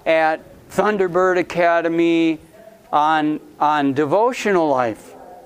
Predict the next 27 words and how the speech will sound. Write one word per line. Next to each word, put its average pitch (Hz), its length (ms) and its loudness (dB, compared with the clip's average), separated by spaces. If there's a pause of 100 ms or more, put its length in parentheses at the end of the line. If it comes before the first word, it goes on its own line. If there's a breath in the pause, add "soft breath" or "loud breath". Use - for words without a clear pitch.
(460)
And 165 220 0
so 196 300 0
driving 175 540 0
all 202 220 2
the 220 80 0
way 214 180 0
home 185 500 0
from 143 240 -2
visiting 180 540 0
Don 175 400 0
that, 143 300 -2
later 165 320 0
on 156 200 2
that 139 180 -4
Sunday 160 400 0
afternoon, 156 440 0
I 147 120 2
listened 151 400 0
to 147 60 0
those 147 180 -2
tapes. 131 320 -4
Young 143 180 -2
people, 151 300 -4
it 151 120 -4
changed 147 320 -4
my 143 160 -4
life. 117 340 -10